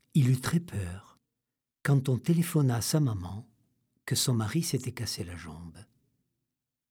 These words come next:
Vous savez qu'un loup qui a la jambe cassée ne peut plus courir, qu'il devient vulnérable. Le petit loup imagina que son papa ne supporterait pas de rester vivant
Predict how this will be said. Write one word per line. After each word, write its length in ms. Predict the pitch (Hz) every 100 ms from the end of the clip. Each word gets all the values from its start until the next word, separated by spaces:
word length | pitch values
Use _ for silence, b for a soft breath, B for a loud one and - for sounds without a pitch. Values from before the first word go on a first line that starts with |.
| _ _ B B B B
Vous 100 | 135
savez 280 | 156 180 190
qu'un 160 | 190 120
loup 180 | 143
qui 140 | 180 135
a 40 |
la 80 | 113
jambe 240 | 104 151
cassée 320 | 131 104 - 180
ne 100 | 123
peut 180 | -
plus 160 | 104 -
courir, 640 | - 113 107 135 107 - _ _ _ _ _
qu'il 160 | 139
devient 260 | 120 110 131
vulnérable. 760 | 120 147 113 135 131 101 101 - _ _ _ _ _ _ _ _ B B B -
Le 120 | 135
petit 300 | 165 170 180
loup 120 | 156
imagina 540 | 139 170 151 117 123
que 140 | 147 127
son 180 | - 107
papa 340 | 101 - 151
ne 60 | 123
supporterait 640 | - 135 175 - 151 120
pas 200 | - 160
de 80 | 127
rester 340 | 107 - 127
vivant 480 | 95 87 90 110